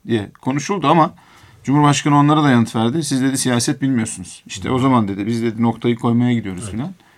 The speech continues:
Speaker 1: Bir değişiklik olabilir ama, e, Amerika'nın, şunu söyleyeceğim, fazla vaktimiz de kalmadı. Eğer Amerika'nın Türkiye'yi kaybetme,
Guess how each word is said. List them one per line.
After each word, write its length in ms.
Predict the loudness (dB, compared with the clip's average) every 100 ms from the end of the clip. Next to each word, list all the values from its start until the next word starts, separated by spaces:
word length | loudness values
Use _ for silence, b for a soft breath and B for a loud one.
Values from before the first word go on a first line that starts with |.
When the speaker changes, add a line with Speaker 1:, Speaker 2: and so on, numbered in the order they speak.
| -4
Speaker 1:
Bir 60 | 0
değişiklik 400 | 2 0 -4 0
olabilir 380 | 2 2 0 4
ama, 260 | 6 6 B B B B B _
e, 60 | -2 0 2 2 0 2
Amerika'nın, 580 | 4 4 4 2 2 -4 -16 -10
şunu 200 | -2 0
söyleyeceğim, 480 | 2 2 0 -4 -8 -16 -14
fazla 300 | -6 -4 0
vaktimiz 360 | -2 -2 -4 -2
de 100 | 2
kalmadı. 360 | 2 2 -2 -8 B B B B B B _
Eğer 200 | 2 6
Amerika'nın 600 | 6 4 2 2 2 0 -6 _ _ -4
Türkiye'yi 380 | -2 4 2
kaybetme, 600 | 4 4 4 2 0 0